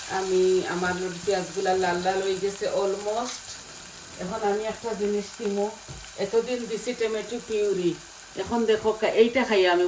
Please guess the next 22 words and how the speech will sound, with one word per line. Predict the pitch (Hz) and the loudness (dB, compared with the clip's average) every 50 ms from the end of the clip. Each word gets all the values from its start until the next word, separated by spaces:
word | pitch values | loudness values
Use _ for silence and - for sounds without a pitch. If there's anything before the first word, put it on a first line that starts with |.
| 175 175 | 4 2
মজা | 165 165 170 165 175 | 2 2 0 0 0
পাই | 175 156 156 156 | 0 0 0 0
গেছি, | 156 151 147 - 175 160 151 151 - - - - - - - - - - - - | -2 -4 -4 -4 -6 -6 -6 -6 -10 -16 -18 -18 -18 -18 -18 -18 -18 -18 -14 -10
বুঝছেন? | - 165 - - 185 170 165 160 165 | -10 -8 -2 0 2 2 2 2 2
আপনারা | 170 190 180 190 180 185 185 | 2 0 2 4 4 2 2
আসেন | - - 214 202 196 190 190 | 2 0 0 0 2 2 2
না | 185 185 170 175 | 2 0 0 0
যেন, | 185 180 190 202 - - - - - - - - 170 | 0 0 0 0 -4 -10 -16 -16 -16 -14 -10 -10 -8
একটা | 175 - 220 202 | -4 0 2 2
হইল | 196 202 202 190 180 | 4 4 2 2 2
কি | 208 202 202 185 - 160 180 | 2 4 4 2 2 0 0
এই | 175 175 175 170 170 - 202 | 0 2 2 2 2 0 -2
পাঁচটা | 190 190 - - - 208 196 196 - | -4 -4 -4 -4 -2 -2 -2 0 0
সস, | 202 190 180 175 180 - - - - - - - - - - - - - - - 175 | 0 0 0 0 -2 -6 -10 -14 -16 -16 -18 -18 -20 -20 -20 -20 -18 -18 -10 -4 0
আর | 180 185 | 2 2
আমি | 190 208 208 214 | 2 2 2 2
বালা | 220 214 214 208 196 202 | 4 4 4 4 2 0
পাই, | 202 185 185 185 185 - - 185 | 2 4 4 4 4 2 2 0
এটা | 190 - 214 208 208 | 0 2 2 0 0
আমি | 202 214 208 208 | 2 0 0 0
অল্প | 202 202 - 233 233 220 | 0 0 2 2 2 2
একটু | 220 - | 2 2